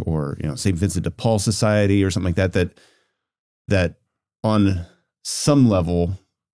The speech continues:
we all have this apostolate, and some people would have, I don't know, more, more clear or more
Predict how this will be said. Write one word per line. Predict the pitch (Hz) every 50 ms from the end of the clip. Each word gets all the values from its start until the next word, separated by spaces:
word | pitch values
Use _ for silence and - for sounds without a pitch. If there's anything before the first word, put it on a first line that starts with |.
| _ _ -
we | 98 95
all | 95 87
have | 82 95 95 90 85 78
this | 82 85 82 - - -
apostolate, | - - - 98 92 85 82 - 82 78 78 73 - _ _ _ _ _ -
and | - 85 85 82 82 80 82 76 - - -
some | - - - 107 101
people | 92 98 92 - 85 82 87 87
would | 87 87 78
have, | 87 87 87 82 78 82 - - _ _ _ _ _ _ _ _ _ _ _ _ _ _ _ _ _ _ _ _ _ -
I | 98
don't | 90
know, | 78 78
more, | 80 78 85 87 90 90 90 87 85 - - - -
more | - 95 87
clear | 82 - - - - 113 110 110 107 101
or | 92 87
more | 85 92 92 92 92 90 87 85 80 80 90